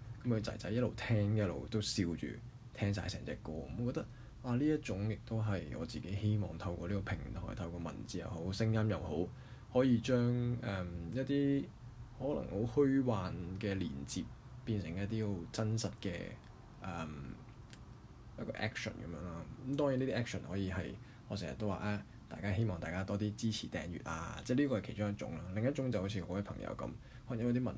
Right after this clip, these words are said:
字去，呃，認識一首新歌，聽一首新歌，或者去重溫返一隻新歌，即係重溫返一隻歌啦，唔一定，唔係新歌咁樣。咁所以有陣時我都諗下自己做唔做到呢？咁樣。咁亦都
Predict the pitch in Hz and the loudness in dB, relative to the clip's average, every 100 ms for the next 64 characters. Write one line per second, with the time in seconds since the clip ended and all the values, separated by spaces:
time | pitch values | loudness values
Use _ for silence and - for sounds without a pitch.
0 | - - 85 - 101 - - - 98 95 | -6 -6 -6 -4 -6 -8 -10 -6 -2 0
1 | 113 101 98 98 95 98 107 107 92 - | 2 2 0 0 -2 0 2 2 0 -2
2 | 90 85 80 85 104 - - 82 87 95 | -2 -4 -6 -4 -4 -2 -4 -4 -2 0
3 | 104 98 95 - 87 80 - - - - | 2 0 0 -4 -6 -8 -10 -14 -14 -14
4 | - - - 85 98 107 95 71 90 87 | -4 -2 0 2 4 6 4 0 -2 -2
5 | - - - 95 78 90 87 87 87 78 | -2 -4 -2 -2 0 0 0 4 4 2
6 | 71 - - - - - 160 156 151 113 | -4 -8 -10 -14 -16 -4 0 4 6 4
7 | 95 64 85 104 95 104 90 - - 98 | 2 -2 0 2 2 0 -2 -4 -2 0
8 | 104 107 76 - 67 73 87 90 82 90 | 2 0 -2 -4 -2 -2 0 0 -2 -4
9 | - 85 - - - - - - 139 120 | -6 -8 -8 -8 -10 -12 -12 -2 2 4
10 | 147 143 | 4 4